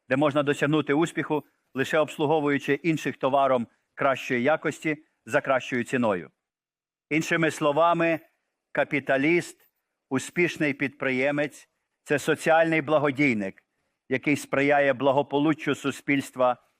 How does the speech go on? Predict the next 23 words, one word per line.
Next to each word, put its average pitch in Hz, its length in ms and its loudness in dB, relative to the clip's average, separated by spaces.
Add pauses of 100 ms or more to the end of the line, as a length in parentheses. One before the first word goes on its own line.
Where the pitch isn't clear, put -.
(140)
в - 60 -20
цілому. 98 600 -2 (360)
Успішний 151 640 0
підприємець — 147 920 -2
це 139 180 -2
герой. 123 540 0 (840)
Це 156 200 2
модель, 156 400 2
яку 160 300 0
ми 151 160 2
пропонуємо 151 1000 2 (380)
для 139 120 2
майбутнього 143 640 2
Аргентини. 127 920 0 (360)
Модель, 160 440 0 (320)
заснована 165 640 2
на 156 120 2
основних 151 540 0
принципах 160 560 0
лібертаріанства: 139 960 0 (440)
захист 131 540 -2
життя, 147 500 0 (360)
свободи 127 720 0